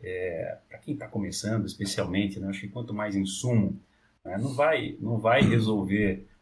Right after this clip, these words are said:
a trajetória, mas vai encurtar bastante os caminhos, né? Como você levantou a bola da corrida, você falou aí no ponto fraco,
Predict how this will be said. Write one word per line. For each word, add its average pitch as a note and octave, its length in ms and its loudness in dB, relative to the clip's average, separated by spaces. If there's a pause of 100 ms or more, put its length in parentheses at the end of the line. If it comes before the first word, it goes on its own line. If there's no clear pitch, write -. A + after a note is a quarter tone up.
(120)
a - 120 -2
trajetória, A#2+ 720 4
mas D3+ 160 -4
vai C#3+ 140 0
encurtar - 840 4
bastante G#2 480 -2
os G2 100 -8
caminhos, F#2 420 0
né? F#2+ 100 -6 (720)
Como C4+ 220 -2
você A2 200 -2
levantou F#2 360 -2
a F#2 40 4
bola F2 320 -2
da G2+ 120 0
corrida, D3+ 560 -2
você - 200 -10
falou A#2 320 4
aí G#2 120 4
no G#2 100 4
ponto A2 340 0
fraco, B2 440 10